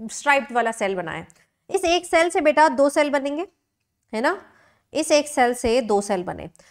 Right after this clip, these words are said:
अब बेटा जब इससे दो सेल बने तो उसमें से जो एक सेल है सिर्फ वही आगे मेरिस्टेमेटिक रहा, दूसरा सेल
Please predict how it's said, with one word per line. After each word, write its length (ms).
अब 100
बेटा 240
जब 280
इससे 240
दो 180
सेल 240
बने 400
तो 60
उसमें 240
से 120
जो 160
एक 240
सेल 260
है 380
सिर्फ 340
वही 380
आगे 340
मेरिस्टेमेटिक 680
रहा, 360
दूसरा 380
सेल 340